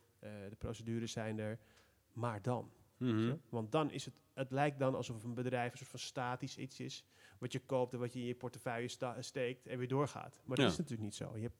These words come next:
Speaker 1: te maken met men-, bedrijven zijn mensen.
Speaker 2: Ja.
Speaker 1: Dus, dus dat is eigenlijk de kern ook van de vraag. Hoe, hoe doe je dat?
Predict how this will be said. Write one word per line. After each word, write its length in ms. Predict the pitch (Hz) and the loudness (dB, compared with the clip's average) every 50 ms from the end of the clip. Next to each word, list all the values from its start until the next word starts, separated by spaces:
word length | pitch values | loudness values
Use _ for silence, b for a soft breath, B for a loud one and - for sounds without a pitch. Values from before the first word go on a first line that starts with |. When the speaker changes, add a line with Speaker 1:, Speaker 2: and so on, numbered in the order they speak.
| _ - _ | _ -8 _
Speaker 1:
te 80 | - | 2
maken 280 | 147 165 175 147 - 120 | 4 4 4 4 2 -2
met 100 | 110 104 | -4 0
men-, 240 | 135 165 156 - 135 | 0 0 0 0 0
bedrijven 340 | 131 151 156 147 120 113 | 2 2 2 0 -2 0
zijn 300 | 98 156 165 160 160 135 | 4 4 6 6 6 6
mensen. 380 | 120 131 143 131 - - - - - | 4 4 4 2 0 -4 -10 -10 -2
Speaker 2:
Ja. 200 | - 110 104 98 - B B B B B B B B B B B B _ | 0 0 0 0 -2 B B B B B B B B B B B B _
Speaker 1:
Dus, 180 | - 127 - | -8 -8 -6
dus 200 | - 127 127 - - _ _ _ _ _ _ _ - _ _ | -6 -6 -6 -6 -10 _ _ _ _ _ _ _ -20 _ _
dat 300 | - 123 117 139 151 151 | -18 -2 2 2 2 2
is 120 | 151 - - | 0 -2 0
eigenlijk 320 | - 123 110 - 113 110 | -2 -2 -2 -2 -4 -6
de 60 | 117 | -6
kern 320 | 113 - 139 135 135 131 117 | -4 -2 0 2 2 2 2
ook 160 | 113 110 - | 0 -2 -4
van 140 | - 120 113 | -4 -4 -4
de 60 | 110 | -4
vraag. 540 | - - 143 139 127 101 104 - - - - _ _ _ _ _ _ | -2 0 0 0 0 -2 -4 -6 -12 -16 -20 _ _ _ _ _ _
Hoe, 440 | - 131 143 147 147 147 147 - - - _ _ _ _ _ _ _ _ | -4 -2 0 0 0 0 0 -2 -4 -8 _ _ _ _ _ _ _ _
hoe 220 | - - 151 156 | -6 -2 -2 2
doe 180 | 135 156 180 170 | 4 4 4 4
je 60 | 127 | 2
dat? 320 | - 120 - - - - | 0 -2 -6 -6 -12 -16